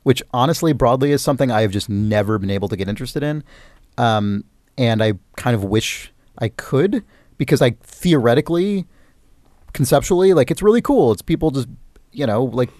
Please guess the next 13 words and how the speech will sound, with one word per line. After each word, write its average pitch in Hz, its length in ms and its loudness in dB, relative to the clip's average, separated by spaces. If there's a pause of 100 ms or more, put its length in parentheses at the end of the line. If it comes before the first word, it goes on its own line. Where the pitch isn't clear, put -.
being 113 220 0
amazing 123 640 2 (440)
athletes 127 500 2
and 113 420 -2 (140)
skillful 139 600 0
people 98 600 -4
at 107 240 -2 (440)
a, 131 100 -8
a, 135 220 -6 (100)
a 131 40 0
very 151 240 4
unusual 135 800 2
set 117 300 -6